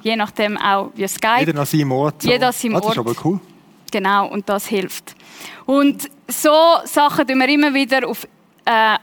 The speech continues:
Speaker 1: unser Instagram-Profil posten.
Speaker 2: Cool.
Speaker 1: Und was wir für die nächste Woche für einen Schwerpunkt gesetzt haben, das, ähm, verraten wir dann am Schluss.
Speaker 2: Voll.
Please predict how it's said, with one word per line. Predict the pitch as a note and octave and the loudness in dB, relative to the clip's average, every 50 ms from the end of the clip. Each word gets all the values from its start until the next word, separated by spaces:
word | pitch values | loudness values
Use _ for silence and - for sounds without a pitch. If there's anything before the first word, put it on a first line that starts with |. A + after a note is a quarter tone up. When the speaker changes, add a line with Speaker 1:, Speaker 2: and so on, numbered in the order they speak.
| _ | _
Speaker 1:
unser | - A#3 A3+ A3 - A3 - - | -4 -4 -4 -4 -6 -8 -6 -2
Instagram-Profil | D4+ E4+ F#4 - - E4 D4 C4+ C#4 C#4+ C#4+ C#4+ D4 D4 - C#4 C4+ C4 - C#4+ C#4 C4+ C#4 | 0 0 0 0 0 0 0 2 2 2 2 2 2 0 0 -2 -4 -2 0 0 0 0 -2
posten. | - - - C4 - C#4+ - - - B3+ B3+ C4+ C#4+ C4+ - _ _ _ _ | -2 0 0 2 2 0 -2 -2 0 2 2 2 2 -2 -6 _ _ _ _
Speaker 2:
Cool. | - C#3 C#3+ - - - - - | -8 -8 -8 -8 -12 -20 -10 -4
Speaker 1:
Und | A#3+ B3 A3 G3 | -4 -2 -2 0
was | G#3+ A3+ A3+ - - - - - - - - - - | 0 0 0 0 -4 -12 -14 -16 -20 -20 -20 -14 -8
wir | A#3+ A#3 A3+ | -6 -4 -4
für | - B3 | -4 -4
die | G#3+ A#3 | -2 0
nächste | A#3 C4 D4 E4+ E4 - - - - B3+ | 0 2 2 2 2 0 -4 -6 -6 -4
Woche | D4 D#4 - - D4 A#3 | -4 -4 -2 -2 -4 -2
für | B3+ C4+ | -2 -4
einen | A#3+ A#3+ | -4 -4
Schwerpunkt | - - - A#3 A#3+ - - - A#3+ A3+ - - | -4 -2 -2 -2 -2 -2 -4 -6 -6 -6 -6 -10
gesetzt | - - A#3+ A3 A3 - - - | -10 -6 -4 -4 -4 -6 -6 -6
haben, | G#3+ G#3 G#3+ - - - - - - - - _ - | -4 -4 -6 -8 -14 -20 -20 -20 -20 -20 -14 _ -2
das, | G3+ G3 G3+ G#3+ - - - - - - - - - - - _ - | 0 2 2 0 -2 -4 -8 -10 -12 -14 -20 -20 -20 -20 -20 _ -6
ähm, | - - G3 F#3+ F#3+ G3 F#3+ F#3+ F#3+ F#3 G#3 - | -2 -2 0 0 0 -2 -2 -4 -4 -6 -6 -8
verraten | - A3 G3 F#3+ G3+ - - G#3 | -6 -2 -2 -2 -2 -4 -6 -6
wir | F#3+ F3+ | -6 -4
dann | - G3 G#3 G#3+ G3 - - - - | -2 -2 -2 -2 -4 -12 -16 -12 -6
am | - - G#3 | -4 -4 -2
Schluss. | G#3+ - - B3 B3+ G#3+ - - - - - - - - | -2 -4 -2 -2 -4 -4 -4 -6 -6 -6 -6 -8 -8 -8
Speaker 2:
Voll. | - A2 G#2+ | -6 -6 -6